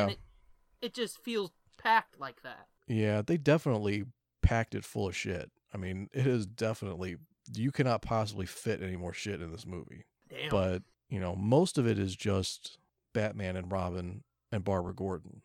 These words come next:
Speaker 1: But then, you know, there's five, ten minute stretches where it's fucking fifty characters on,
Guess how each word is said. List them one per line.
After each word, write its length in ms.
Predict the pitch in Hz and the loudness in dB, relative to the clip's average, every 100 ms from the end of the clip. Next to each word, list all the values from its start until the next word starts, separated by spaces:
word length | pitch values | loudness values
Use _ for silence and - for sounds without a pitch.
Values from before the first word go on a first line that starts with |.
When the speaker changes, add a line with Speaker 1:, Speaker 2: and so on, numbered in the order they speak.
| _ _ _ | _ _ _
Speaker 1:
But 160 | 113 101 | -2 2
then, 500 | 110 98 92 90 92 _ _ - | 2 2 0 -2 -6 _ _ -6
you 100 | 104 | -2
know, 160 | 90 | 0
there's 240 | 98 104 - | 0 0 2
five, 320 | 110 110 104 | 2 4 2
ten 220 | - 107 | 0 2
minute 260 | 98 95 - | 0 -2 -4
stretches 540 | - 120 - 95 87 | -2 0 0 -4 -2
where 180 | 92 90 | -2 0
it's 380 | 92 - - - _ _ | -2 -6 -8 -12 _ _
fucking 280 | - 117 92 | 0 0 0
fifty 380 | - 131 - 101 | 0 0 0 -2
characters 480 | - 135 113 92 - | 0 2 2 -2 -4
on, 140 | 85 | -6